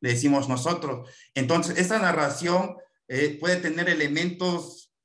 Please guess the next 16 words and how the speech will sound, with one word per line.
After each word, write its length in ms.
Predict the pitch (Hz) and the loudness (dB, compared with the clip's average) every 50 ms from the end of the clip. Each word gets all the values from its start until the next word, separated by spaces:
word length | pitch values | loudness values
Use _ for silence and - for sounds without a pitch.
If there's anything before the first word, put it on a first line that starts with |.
| _ | _
diversos, 920 | _ - 120 123 143 151 143 135 127 131 180 208 226 220 - - 135 120 120 | _ -20 -16 -10 -8 -8 -6 -6 0 2 2 2 2 0 -2 -4 -6 -6 -6
¿no? 180 | 160 170 165 | -8 -8 -4
Puede 220 | - 170 170 165 151 | -2 0 2 2 0
ser 320 | - - - 165 175 170 | 0 -2 -2 -2 -2 -2
como 720 | - 175 151 143 139 135 131 127 123 120 - - - _ _ | -2 -2 0 2 2 2 2 2 -2 -6 -10 -14 -20 _ _
a 140 | - 120 117 | -6 -2 0
partir 280 | 127 127 123 135 160 | 0 -2 0 -2 0
de 100 | 170 175 | 0 2
distintas 480 | 170 147 139 123 - 147 147 175 160 - | 2 2 0 -2 -8 -4 -4 -4 -2 0
maneras 380 | 147 135 139 151 151 156 156 151 | 0 0 2 2 0 0 -2 -4
en 80 | 139 | -6
que 80 | 123 123 | -6 -4
se 140 | - 131 123 | -6 -6 -6
presenta 640 | - - 123 120 123 139 135 139 143 147 139 131 | -4 -4 -4 -2 -2 -2 -4 0 0 2 2 2
el 140 | 123 120 120 | 2 0 -2
cuento, 760 | 135 139 139 139 135 127 - 139 135 135 135 147 143 143 - | -2 -2 -2 -2 -4 -6 -6 -4 -4 -4 -4 -4 -8 -12 -16